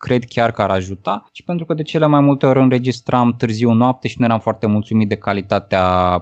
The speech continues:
uh, videoului care ieșea din elementul ăsta și cred că adăuga complexitate. Dar dacă ar fi să reîncep sau următoarele cursuri pe care le-aș face, cu siguranță cred că ar, ar, ar fi un bonus, uh, util, un curs în care să, să-mi afișez și, și fața, ca omul să se poate conecta la, la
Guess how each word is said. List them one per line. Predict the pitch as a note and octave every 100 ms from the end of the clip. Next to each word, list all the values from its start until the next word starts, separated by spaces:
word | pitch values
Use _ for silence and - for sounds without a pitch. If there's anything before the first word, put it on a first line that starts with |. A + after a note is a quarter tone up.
| -
uh, | G2 F#2 F#2
videoului | F#2 G#2 G#2 G2
care | F#2+ G2 G2
ieșea | F#2+ - F#2+
din | F#2
elementul | F#2 F#2 F#2+ F#2+ C#3
ăsta | D3+ D3+
și | -
cred | -
că | C3
adăuga | A#2+ A#2+ A2+ A#2
complexitate. | A#2 G#2+ A2+ G#2 A2 - F2+ - G2+ -
Dar | F#2+ G#2
dacă | A#2+ A#2+
ar | A#2
fi | - B2
să | B2
reîncep | A2 A#2 A2 A2 -
sau | F2+
următoarele | F2+ F#2 F#2 B2+ A#2+
cursuri | A2+ G#2 G2
pe | F#2+
care | G2 G2
le-aș | B2+
face, | - F3+ E3+
cu | D3+
siguranță | - B2+ A#2+ C3 C3+ C3
cred | A2 B2+
că | -
ar, | A2+ A2+
ar, | A2+ G#2+
ar | A2+ G#2
fi | -
un | A#2 G#2
bonus, | G2+ B2+ B2 A#2+ B2 - -
uh, | - G2 G2 G2 F#2+
util, | A2 - B2+ D3+ -
un | F#2+ G#2+
curs | G#2+ A#2 A2+
în | G#2
care | G#2 G2
să, | - G2+ F#2+ F#2+
să-mi | F#2+ G#2 G2
afișez | G2 G2 G2+ F#2+
și, | - G2 G#2
și | -
fața, | G2+ D#3 D3+
ca | - C#3
omul | C#3
să | C#3 A#2+
se | A2+
poate | A#2 A#2+ G#2+
conecta | - G#2 F#2+ G#2
la, | G2+ F#2+ F#2+ -
la | G2+ G2+